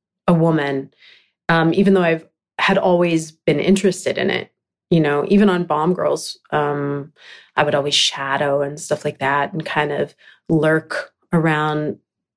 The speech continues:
you know, the directors and try and see what they were up to. And, you know, I often think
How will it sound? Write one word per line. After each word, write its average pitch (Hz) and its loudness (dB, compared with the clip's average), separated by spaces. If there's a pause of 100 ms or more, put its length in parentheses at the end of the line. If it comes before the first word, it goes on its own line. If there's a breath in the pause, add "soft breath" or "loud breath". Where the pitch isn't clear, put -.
you 196 4
know, 170 2
the 175 0
directors 156 0
and 143 -4
try 147 -2
and 147 -2
see - -4
what 139 -6
they 139 4
were 139 0
up 170 -4
to. 143 2
And, 151 -2 (1300 soft breath)
you 185 2
know, 160 2
I 160 2
often 165 -2
think 156 -2